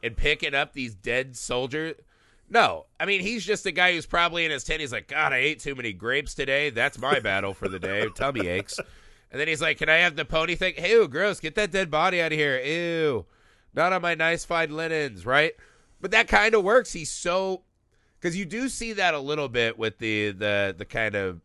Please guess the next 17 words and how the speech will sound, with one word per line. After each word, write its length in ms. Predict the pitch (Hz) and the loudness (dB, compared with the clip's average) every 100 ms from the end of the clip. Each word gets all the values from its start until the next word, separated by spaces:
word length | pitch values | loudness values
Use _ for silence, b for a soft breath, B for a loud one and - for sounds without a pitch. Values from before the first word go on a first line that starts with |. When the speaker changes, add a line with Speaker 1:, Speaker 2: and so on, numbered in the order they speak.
| _ | _
Speaker 1:
nobles 520 | 110 135 143 104 87 | -2 2 2 -2 -8
we 100 | 82 | -10
see, 120 | 78 120 | -2 0
Speaker 2:
Right, 120 | 107 | 0
Speaker 1:
right? 100 | - | 0
Speaker 2:
right. 80 | 110 | -2
Speaker 1:
So 100 | 120 | -4
you 80 | 123 | -8
see 220 | - 208 | -6 -2
that 160 | 196 156 | -2 -2
with 100 | 120 | -2
him. 160 | 143 | -4
He's 160 | 127 101 | -4 -10
so 520 | - 147 165 165 160 117 | -6 -2 -2 -2 -4 -8
detached 580 | 127 107 135 131 - | -12 -4 0 0 -2
from 180 | - 113 | -8 -6
everyone. 560 | 107 107 87 76 71 | -4 -4 -6 -10 -12